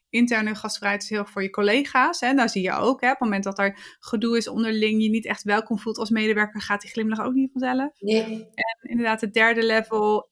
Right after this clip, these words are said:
Speaker 1: innerlijke gastvrijheid hebben we het genoemd.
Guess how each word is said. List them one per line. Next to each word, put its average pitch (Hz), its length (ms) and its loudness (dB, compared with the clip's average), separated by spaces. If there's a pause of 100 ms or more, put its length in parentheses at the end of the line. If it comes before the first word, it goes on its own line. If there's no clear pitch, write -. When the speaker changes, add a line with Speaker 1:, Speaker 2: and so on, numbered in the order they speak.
Speaker 1:
innerlijke 220 640 0
gastvrijheid 247 500 -2
hebben 240 180 -4
we 233 80 -6
het - 100 -16
genoemd. 240 560 0